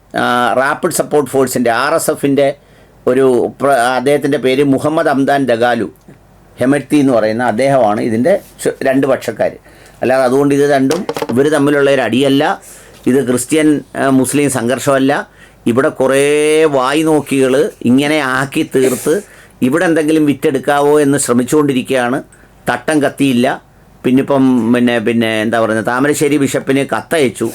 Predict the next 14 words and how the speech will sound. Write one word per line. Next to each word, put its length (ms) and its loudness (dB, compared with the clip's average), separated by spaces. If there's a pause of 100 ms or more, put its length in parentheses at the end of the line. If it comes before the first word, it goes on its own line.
നിസ്കരിക്കണമെന്ന് 600 0
ആവശ്യപ്പെട്ടു. 460 -2
സാറിന് 300 -2
പാളയം 380 -2
പള്ളിയിൽ 260 0
ഇമാമിനും 520 0 (360)
മറ്റവർക്കൊക്കെയാണ് 600 0
കത്തയക്കുന്നത്, 460 0
അല്ലെങ്കിൽ 200 -2
കാന്തപുരം 360 0
ഉസ്താനും 380 0
ഒക്കെ 140 -4
അയക്കേണ്ടത്. 560 -4
ഇത് 320 0